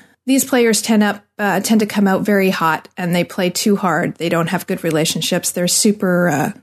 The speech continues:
they're super intense, and they, uh, they go out fair-, fairly early as a result. So the reason why, uh, I put Liz in here is she's, uh, she's highly intelligent. She's a leader and a strategist. Basically, she's doomed.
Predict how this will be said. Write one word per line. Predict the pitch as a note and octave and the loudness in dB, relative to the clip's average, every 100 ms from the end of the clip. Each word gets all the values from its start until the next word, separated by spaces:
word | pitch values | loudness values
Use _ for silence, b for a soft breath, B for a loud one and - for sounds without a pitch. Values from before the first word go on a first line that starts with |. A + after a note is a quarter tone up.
| _ - | _ -6
they're | |
super | F#3+ G#3 G3+ | -2 0 0
intense, | F3 F3+ F3 E3+ - | 0 0 0 0 0
and | - F#3 | 0 0
they, | E3 D3+ D#3 | 0 0 -2
uh, | C#3+ A#3+ | -2 -2
they | - F3+ | -2 -2
go | F3 E3+ | 0 0
out | C#3+ - | -2 -4
fair-, | - D3 D3+ | -4 -2 -4
fairly | - - F#3+ E3 - | -4 -2 0 0 0
early | E3+ D#3 C#3+ | 0 0 0
as | - | 0
a | |
result. | D3+ E3+ - - - | 0 0 0 -4 -4
So | - - F#3+ | -2 0 2
the | F#3 G#3 | 4 4
reason | B3 A#3 A#3 A3 G3+ | 4 4 4 6 6
why, | F#3 F#3 F3+ F3+ - | 4 2 2 0 -2
uh, | D3+ - | -4 -2
I | - | -4
put | - C#3 - | -4 -6 -2
Liz | A3 B3 B3 | 2 4 4
in | A#3 | 4
here | A3+ A3 G#3 G3 F#3 | 4 4 4 4 2
is | - D#3+ - | 0 0 0
she's, | - E3 E3 - | 0 2 2 0
uh, | D3 - | 0 0
she's | - G#3+ | 0 0
highly | - A#3 A#3+ G#3+ | 0 2 4 4
intelligent. | F#3 - E3+ E3+ D3+ - - - | 2 0 -2 -2 -2 -4 -6 -8
She's | - G3 | 0 2
a | F3+ | 4
leader | F#3 F3+ F3+ | 4 4 2
and | - F3+ | 0 0
a | F3+ | 0
strategist. | - F3 E3 F3 F3+ - G#3 | 0 0 0 -2 -2 -4 -2
Basically, | A3 B3 - G3+ F3 F3+ | 2 4 2 0 -2 -2
she's | G3 F3 | 0 0
doomed. | - F3+ G#3 - | 0 -2 -2 -4